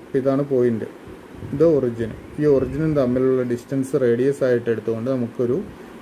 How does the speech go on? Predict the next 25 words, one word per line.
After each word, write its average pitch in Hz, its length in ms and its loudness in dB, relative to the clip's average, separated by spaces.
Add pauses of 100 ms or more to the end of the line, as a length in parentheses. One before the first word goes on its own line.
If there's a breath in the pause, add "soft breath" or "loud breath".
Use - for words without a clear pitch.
(120)
സർക്കിൾ 151 340 4
വരയ്ക്കാം. 107 280 -4 (140)
ഇതേ 143 140 8 (120)
രീതിയിൽ 139 300 0 (460)
ഇവിടെയുള്ള 143 380 0 (260)
ഏത് 185 220 2 (120)
പോയിന്റ് 147 420 2
എടുത്തു - 240 -4
കഴിഞ്ഞാലും 120 500 0 (640 loud breath)
ആ - 20 2 (220)
പോയിന്റുകൾ 135 720 4 (320)
സെൻറ്റർ 123 300 -2 (100)
ആക്കിക്കൊണ്ട് 110 640 -4 (1500)
നമുക്ക് 127 320 2
സർക്കിൾ 123 240 -2 (100)
വരയ്ക്കാം. 120 340 2 (140)
ആ - 20 -2 (160)
സർക്കിൾ 131 360 -2 (280)
ഈ 139 60 0 (100)
ഒറിജിനിൽ 131 400 0
കൂടി 127 220 0
കടന്നു 139 260 0
പോകുന്ന 113 280 2
രീതി. 101 140 -8 (480 loud breath)
ഇനി 139 140 2